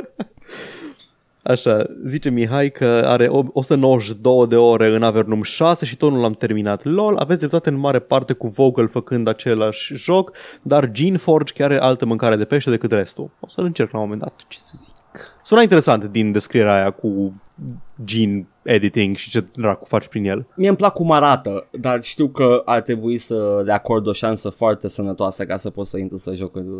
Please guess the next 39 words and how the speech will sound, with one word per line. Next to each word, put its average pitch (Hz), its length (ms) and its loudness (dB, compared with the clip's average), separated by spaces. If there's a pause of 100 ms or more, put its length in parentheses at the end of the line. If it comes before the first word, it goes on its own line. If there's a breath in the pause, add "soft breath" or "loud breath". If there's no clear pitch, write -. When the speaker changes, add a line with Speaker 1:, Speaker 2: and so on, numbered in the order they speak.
Speaker 2:
cum 98 120 -10
trebuie. 92 420 -8
Speaker 1:
Hmm. 104 360 -10 (120)
Matei 208 380 0
ne 185 100 2
zice, 180 300 0
„Iertați-mi 180 560 2
momentul 170 380 2
de 151 60 2
conspiraționism 143 720 0
paranoic, 151 500 4
dar 139 120 2
putem 143 240 0
vorbi 143 240 2
un 135 140 4
pic 185 220 -2
despre 156 220 -2
cum 139 140 0
Shadow 165 240 4
of 127 100 0
Mordor 170 300 2
e 139 80 4
literalmente 147 640 2
același 131 360 0
joc 135 200 0
cu - 100 -2
ce - 120 0
ar 135 80 2
fi - 120 -10
fost - 300 0
dacă 135 180 -2
ar 120 60 -2
fi - 120 -14
fost 160 320 0
Legacy 151 400 2
of 135 120 0
Kain 160 340 0
Dead 143 220 0
Sun, 110 420 -2